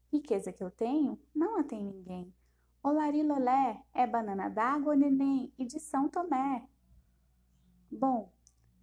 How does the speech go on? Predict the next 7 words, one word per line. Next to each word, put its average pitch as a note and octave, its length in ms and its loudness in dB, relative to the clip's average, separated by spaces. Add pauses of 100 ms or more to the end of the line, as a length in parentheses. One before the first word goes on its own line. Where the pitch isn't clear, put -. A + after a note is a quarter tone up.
hoje C4+ 320 0
nós G#3 240 -4
falamos G3 520 -6
então F#3+ 480 -8 (460)
sobre F#3+ 640 -4
o G3+ 80 -14
poema F#3 600 -10